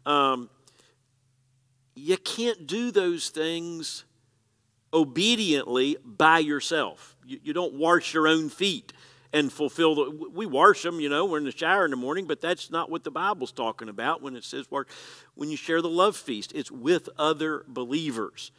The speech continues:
And so, um, some of you know that I've, I've got a problem. I heard on the radio again this morning, uh, today was Tom T Hall's birthday,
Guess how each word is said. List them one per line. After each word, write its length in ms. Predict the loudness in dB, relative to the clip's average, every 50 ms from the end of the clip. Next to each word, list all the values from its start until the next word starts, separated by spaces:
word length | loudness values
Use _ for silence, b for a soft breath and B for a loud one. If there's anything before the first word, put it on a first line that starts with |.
| b b b b b b b _
And 300 | -2 0 0 0 -2 -4 -6
so, 420 | -6 -4 -2 -2 -2 -2 -2 -2
um, 360 | -2 0 -2 -2 -4 -8 -14 _ _ _ _ _ _ _ _ _ _ _ _ _ _ _ _ _ -14 -14 _ _ b b b b b b b b b b b b _ _ _ _ _ _ _ _ _ -20 -20 -18 -14
some 300 | -12 -8 -6 -4 -2 0
of 100 | 0 0
you 120 | 0 0 0
know 200 | 2 2 2 2
that 120 | 0 0
I've, 160 | -2 -2 -4
I've 160 | -4 -6 -6
got 180 | -4 -2 -2 -2
a 80 | -2 -4 _ _ _ _
problem. 500 | -14 -10 -6 -2 -2 -2 -2 -2 -2 -2
I 120 | -2 -2 0
heard 200 | 0 0 -2 -2
on 140 | -2 -4 -4
the 60 | -2
radio 440 | -2 0 0 0 0 0 0 -2 -2
again 280 | -4 -4 -6 -6 -6
this 220 | -6 -8 -8 -8 -8
morning, 380 | -8 -6 -6 -6 -6 -8 -10 B B B B B B B -6
uh, 340 | -4 -2 -2 -2 -2 -4 -6 -10 -14 -16 -12
today 400 | -8 -6 -4 -2 2 2 4 4
was 180 | 2 2 -2 -6
Tom 360 | -6 -4 -2 -2 -2 -2 -2
T 180 | -4 -4 -2 -2
Hall's 380 | -2 0 0 0 0 0 -4
birthday, 720 | -4 -2 0 0 0 -2 -6 -8 -6 -6 -4 -4 -6 -8